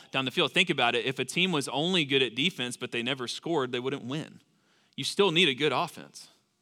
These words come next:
So we do offense and defense. Let me, let me put it in biblical terms. We need a sword. The Bible's called a sword.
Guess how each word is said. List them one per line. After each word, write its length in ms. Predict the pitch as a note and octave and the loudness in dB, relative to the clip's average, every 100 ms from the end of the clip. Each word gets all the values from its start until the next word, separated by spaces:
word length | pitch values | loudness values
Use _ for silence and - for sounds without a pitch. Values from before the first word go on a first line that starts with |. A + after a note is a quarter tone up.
| _ _ | _ _
So 140 | - | -8
we 160 | C3 C3 | -2 0
do 180 | C#3 B2+ | 2 2
offense 480 | A#2+ C#3 C#3+ B2+ C3 | 2 2 0 -6 -4
and 140 | A#2 | -6
defense. 520 | A2 - E2+ - - _ _ _ _ _ _ _ _ _ _ _ _ | -8 -12 -16 -20 -20 _ _ _ _ _ _ _ _ _ _ _ _
Let 100 | D3+ | 2
me, 140 | E3+ | 4
let 160 | C3+ D#3+ | 4 0
me 60 | E3 | 0
put 160 | E3+ | 0
it 40 | C3 | 2
in 40 | |
biblical 340 | C3+ C3 A2+ | 0 0 -8
terms. 340 | F#2+ F#2 F2+ - _ _ _ _ _ _ _ - - - | -12 -12 -12 -14 _ _ _ _ _ _ _ -20 -16 -2
We 100 | D3 | 2
need 180 | D3+ C#3 | 4 4
a 60 | |
sword. 420 | A#2 - C#3+ D#3 E3 | 0 -2 2 2 2
The 80 | |
Bible's 300 | B2+ C3 C3+ | 2 2 2
called 240 | - D3 B2+ | -2 0 0
a 40 | |
sword. 400 | - C3+ C3+ F3+ | -4 -4 -2 -2